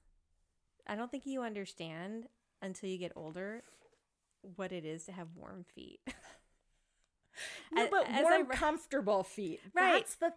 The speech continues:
Speaker 2: thing.
Speaker 1: Yeah, so, I mean, like, I, I feel bad even complaining about my cold feet because as we are recording this, it's, like, minus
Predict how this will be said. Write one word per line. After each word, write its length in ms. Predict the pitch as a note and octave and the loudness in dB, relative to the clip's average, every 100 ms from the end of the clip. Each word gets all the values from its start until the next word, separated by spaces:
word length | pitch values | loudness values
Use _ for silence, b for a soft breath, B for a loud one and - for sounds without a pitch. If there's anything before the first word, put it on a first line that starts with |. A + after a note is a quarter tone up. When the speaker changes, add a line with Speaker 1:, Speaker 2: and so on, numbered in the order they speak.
| - | -4
Speaker 2:
thing. 240 | F#4+ G4+ | -8 -4
Speaker 1:
Yeah, 320 | E4 D#4 F3+ F#3+ | 0 2 4 2
so, 240 | - C4+ | 2 2
I 160 | B3+ C#4 | 2 2
mean, 120 | C#4+ | 2
like, 120 | C#4 | 0
I, 240 | C4+ C4 B3+ | 0 0 2
I 140 | B3+ | 0
feel 240 | - F#4 D4 | 0 0 2
bad 200 | A3+ G#3+ | 2 2
even 180 | G#3 | -2
complaining 420 | G3+ G3 G#3+ G3 F#3+ | -4 -6 -4 -2 -2
about 160 | F#3 | -2
my 100 | E3+ | -6
cold 340 | E3 - D3+ - | -8 -10 -12 -12
feet 320 | - A2 - - | -12 -12 -12 -10
because 640 | F3+ - F3 D3+ D#3 - - | -10 -6 -6 -4 -6 -8 -8
as 360 | F3+ F3+ F3 F3+ - - | -4 -4 -6 -12 -18 -12
we 280 | F3+ F3+ E3+ | -6 -4 -4
are 120 | E3 | -4
recording 520 | F3 - C4+ B3 F3+ | -6 -6 -6 -4 -4
this, 280 | C#3 E3+ - | -4 -4 -6
it's, 240 | G#3+ - A#3+ | -6 -6 -8
like, 160 | A#3 | -6
minus 520 | G#3+ F#3 F#3+ G3 F3+ | -6 -6 -4 -4 -4